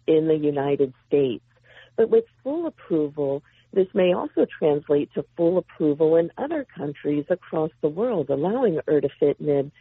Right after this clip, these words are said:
to be available for all patients who have an F G F alteration for their bladder cancer.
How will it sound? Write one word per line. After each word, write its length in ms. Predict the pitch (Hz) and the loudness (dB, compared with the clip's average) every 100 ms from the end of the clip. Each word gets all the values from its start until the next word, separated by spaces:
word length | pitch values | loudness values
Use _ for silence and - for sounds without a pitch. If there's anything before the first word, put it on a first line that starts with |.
| - _ - | -20 _ -4
to 60 | 190 | 0
be 160 | 170 | 2
available 680 | 160 151 156 160 160 175 175 - | 2 2 2 2 0 -2 -2 -4
for 160 | 226 _ | -10 _
all 220 | 175 269 - | -12 -12 -14
patients 560 | 156 143 139 - 139 131 _ | -10 -10 -8 -6 -6 -8 _
who 120 | 147 | -4
have 240 | 151 156 151 | 0 0 0
an 120 | 151 | 0
F 120 | 180 _ | -2 _
G 160 | 165 147 | 0 0
F 100 | 151 | 0
alteration 880 | 139 135 - 139 139 139 - 139 135 - - - _ - | -2 -2 -4 -2 -2 -4 -8 -8 -8 -12 -20 -20 _ 0
for 260 | 160 165 | 4 4
their 520 | 156 160 143 143 143 156 - | 2 -2 0 -4 -6 -12 -18
bladder 500 | 147 143 139 143 139 _ - | -14 -12 -8 -8 -10 _ -10
cancer. 560 | 147 147 - 135 - | -10 -8 -8 -8 -8